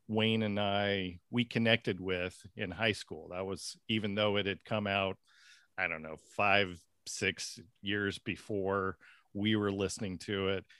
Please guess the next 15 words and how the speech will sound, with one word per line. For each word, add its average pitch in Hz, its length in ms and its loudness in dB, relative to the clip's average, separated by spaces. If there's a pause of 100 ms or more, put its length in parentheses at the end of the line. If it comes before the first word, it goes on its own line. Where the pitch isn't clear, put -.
(260)
it 107 60 -2
was 107 240 2
one 107 220 2
of 95 60 0
those 98 240 0
songs 107 440 -2
that 95 140 -2
was 87 300 -6 (360)
kind 110 200 2
of - 60 -4
stuck - 400 0
in 104 100 -2
my 98 140 0
cassette - 480 -2
deck. 135 300 2